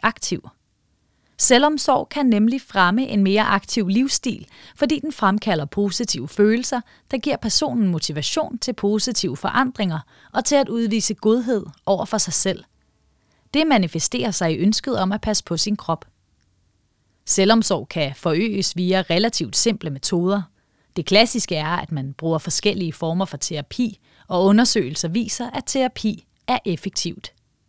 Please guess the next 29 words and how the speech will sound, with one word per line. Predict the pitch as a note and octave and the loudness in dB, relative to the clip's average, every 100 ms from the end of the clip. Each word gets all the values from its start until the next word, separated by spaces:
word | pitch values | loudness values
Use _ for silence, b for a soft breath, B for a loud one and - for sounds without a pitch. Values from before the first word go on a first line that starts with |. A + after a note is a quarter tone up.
| _ _ _ _ _ _ | _ _ _ _ _ _
Men | A3 A#3 | 6 6
terapiforløbene | B3+ B3 - D4+ E4+ B3+ F3+ - | 6 4 2 0 2 2 2 -2
kræver | F#3 F#3 D3+ | -4 -4 -2
tid | D3 - G#3 | -2 -4 -4
og | C#3+ | -4
ressourcer. | D3+ - F#3+ G3 - G3+ _ _ _ _ _ - | -4 0 0 0 -4 -8 _ _ _ _ _ -2
Derfor | D#4+ D#4+ C4+ | 2 2 6
er | B3+ - | 4 4
det | C#4 | 2
opmuntrende, | - B3+ B3+ G#3+ G#3 G3+ | 2 2 2 0 -2 -2
at | G3 G3+ | -2 -2
forskningen | G3 F#3+ - A3 - | 0 0 -2 -4 -4
har | D3 | -4
vist, | D#3+ B3+ A#3+ - | -4 -4 -6 -8
at | - - | -6 0
selvomsorg | - G#3+ A#3+ A3+ G#3 - | 2 2 2 0 0 -4
faktisk | - G#3+ - - A3+ | -2 -2 -2 -8 -8
kan | - | -6
forøges | - D3 D4 G3 A3 - | -4 -4 -4 -2 -4 -2
via | F#3 G3 | 0 2
mobile | G#3 G3 B3+ A3+ A#3 | 2 0 -4 -2 -2
apps. | B3 - - - - _ b b b b b b | -4 -2 -2 -2 -2 _ b b b b b b
For | C#4 | 0
eksempel | C4 - - B3+ F#3+ | 2 2 0 0 0
viste | G3+ G3 B3+ | 0 -2 -2
et | F3+ | -2
studie, | - C#4+ B3 A#3 A#3+ A3 | -2 -2 -4 -6 -6 -4
at | D3+ - _ | -6 -8 _
appen | F#3+ G3+ A3+ A3+ | 0 2 4 2